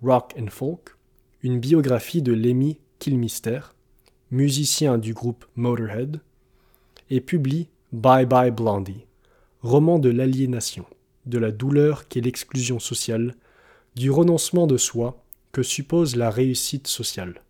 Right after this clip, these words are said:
De deux mille quatre à deux mille cinq, Virginie Despentes tient un blog sur lequel elle poste chaque jour un billet d'humeur. Le blog est piraté en deux mille cinq, ce qui entraîne sa fermeture.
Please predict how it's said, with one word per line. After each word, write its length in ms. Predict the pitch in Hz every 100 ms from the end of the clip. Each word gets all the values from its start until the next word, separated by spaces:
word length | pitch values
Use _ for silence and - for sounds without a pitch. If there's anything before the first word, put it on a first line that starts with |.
| _ _ _ _ _ _ _ _ _ _ _ _ -
De 100 | 123
deux 140 | 120
mille 240 | 135 123 -
quatre 320 | 139 123 -
à 100 | 120
deux 100 | 110
mille 180 | 110 104
cinq, 460 | - 135 147 - _ _ _ _ _ _ -
Virginie 460 | 123 160 139 175 175
Despentes 500 | 123 - 160 160 -
tient 240 | - 156
un 100 | 135
blog 380 | 120 110 107 101 - _ _ _ -
sur 160 | -
lequel 280 | 120 117 151
elle 140 | 123 110
poste 320 | 135 127 -
chaque 280 | - 160 120
jour 300 | 139 160 135
un 100 | 113
billet 300 | 107 123 131
d'humeur. 500 | 113 107 95 - _ _ _ _ _ _ _ _ _
Le 200 | - 117
blog 300 | 110 123 147
est 100 | 120
piraté 580 | 113 - 143 120 - 123 -
en 120 | 110
deux 120 | 110
mille 160 | 117 104
cinq, 440 | - 123 123 - _ _ _ _ _
ce 140 | - 127
qui 180 | -
entraîne 320 | 131 123 147 139
sa 180 | -
fermeture. 600 | 117 120 110 - 98 -